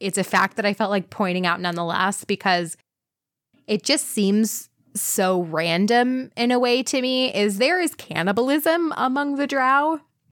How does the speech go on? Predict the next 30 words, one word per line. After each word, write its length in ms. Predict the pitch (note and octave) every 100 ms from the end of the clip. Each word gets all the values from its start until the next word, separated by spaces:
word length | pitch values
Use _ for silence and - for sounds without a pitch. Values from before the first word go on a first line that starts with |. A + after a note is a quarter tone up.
| _ _
Specifically, 920 | - - A3+ A3+ A#3+ A3+ B3+ B3+ C4 - _ _ _ _ _ -
when 180 | G#3+ G#3+
there 160 | G#3+
is 100 | G#3
a 120 | F#3+
population 880 | E3 - G3 G3+ F#3+ D3 D#3+ - G#3
problem, 640 | G#3 A3 A3+ B3 B3+ C4+ B3
like 240 | E3+ -
overpopulation, 1160 | F3+ E3+ F#3 F#3+ F#3 F#3 E3+ E3+ F3+ A3 A#3+ C4 _ _ _ _ _ -
they 200 | A3 C4
will 180 | A#3+ - _
eat 240 | C#4 D4+ -
their 300 | D4 C#4+ -
elders. 800 | F#3 F3 - - B2 F3 - - _ _ _ _ _ _ _ _ _ _ _ _ _ _ - _
I 440 | - G#3 A#3 C4 A3
could 180 | - C4
not 240 | B3+ B3 -
speak 340 | - B3+ -
to 120 | B3+
why 320 | F3 D#3 F3+ B3+
this 260 | F4 -
is. 380 | F#4+ G4+ F#4+ D#4 -
I 140 | G3
don't 200 | F#3+ G3
know 120 | A#3+
if 100 | A#3+
it's 140 | A#3 A#3
an 80 | G#3
allusion 720 | F#3+ F3+ G3+ G#3 C4 C4 C4+
to, 640 | - G#3+ F3 E3 D#3+ B2+